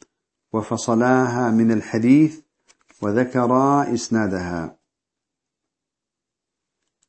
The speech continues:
يعني ذكرا إسناد القصة، نك-، وذكرا إسنادهما، ذكرا إسنادها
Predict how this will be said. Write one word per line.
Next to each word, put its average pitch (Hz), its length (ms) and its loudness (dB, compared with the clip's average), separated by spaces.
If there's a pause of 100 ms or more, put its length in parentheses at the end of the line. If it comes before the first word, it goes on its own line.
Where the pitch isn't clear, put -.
(160)
يعني 107 200 -2
ذكرا 120 600 -2
إسناد 117 420 -2
القصة، - 680 -8 (1300)
نك-، 123 320 0
وذكرا 113 520 -2
إسنادهما، 92 960 -6
ذكرا 120 540 -4
إسنادها 107 840 -6